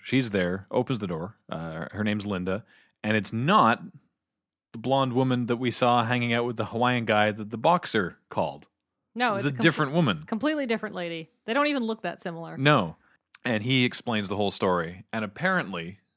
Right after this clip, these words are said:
Speaker 1: this is something the girls do a lot.
Speaker 2: Hmm.
Speaker 1: They're like, uh, she's like, "We were at a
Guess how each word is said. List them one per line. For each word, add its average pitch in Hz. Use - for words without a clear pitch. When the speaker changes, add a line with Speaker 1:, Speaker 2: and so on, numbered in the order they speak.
Speaker 1:
this 131
is 131
something 123
the 107
girls 107
do 104
a -
lot. 82
Speaker 2:
Hmm. 175
Speaker 1:
They're 196
like, 139
uh, 117
she's 101
like, 101
"We 110
were 110
at 104
a 101